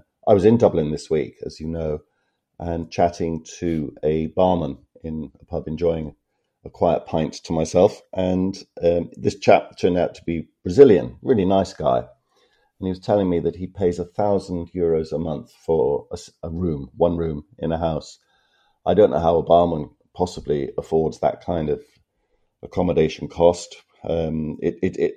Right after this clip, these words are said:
I, that's just one anecdote about a story with which we are all very familiar with, which is the unsustainability of property and rental prices in, in Ireland, but Dublin in particular. And I think it's a very interesting question. Will the,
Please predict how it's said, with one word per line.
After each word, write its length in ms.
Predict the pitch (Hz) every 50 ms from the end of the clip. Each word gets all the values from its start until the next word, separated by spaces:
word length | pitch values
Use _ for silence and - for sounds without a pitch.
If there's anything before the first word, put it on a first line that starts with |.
| - -
I, 160 | 90 101 98 98
that's 200 | - 95 95 -
just 220 | - 98 92 - 87
one 140 | 90 90
anecdote 480 | 85 82 85 85 82 - 78 82 80 -
about 360 | 71 - 85 - - - - -
a 60 | - -
story 460 | - - - 90 82 80 78 78 78
with 200 | 73 78 - -
which 240 | 82 80 - - -
we 120 | 85 80
are 280 | 78 78 80 78 - _ - -
all 420 | 90 87 80 76 73 67 - - _ _ _ -
very 240 | - 87 82 78 73
familiar 400 | 71 - - 78 82 78 71 71
with, 160 | 69 71 69 -
which 220 | - 73 - - 80
is 200 | 78 - - -
the 220 | 76 73 71 - -
unsustainability 1000 | - 82 80 - - - - 82 76 71 67 - 78 76 76 - - 71 69 67 -
of 140 | - - _
property 500 | - 90 - - - - - 78 76 _ _ _ _ _ _ _ -
and 160 | - 76 76 69
rental 280 | 78 80 78 - 76
prices 540 | - - - 69 69 69 - 71 71 - - - -
in, 260 | 73 71 71 - - _ _ -
in 100 | - 80
Ireland, 480 | 78 78 80 78 71 69 67 - - - -
but 120 | - 71 -
Dublin 400 | 82 82 - 69 71 69 73 - -
in 120 | 71 69
particular. 540 | - - - - 82 - - 78 73 71 - _ _ _ _ _ _ _ _ _ -
And 140 | - 104
I 120 | 104 98 113
think 180 | 123 127 107
it's 140 | 101 90 -
a 40 | 101
very 240 | 90 98 92 92 90
interesting 300 | 85 82 - - 80 78
question. 420 | - 92 87 - - 85 85 85
Will 320 | 85 98 104 101 101 95 87
the, 300 | 87 85 78 76 -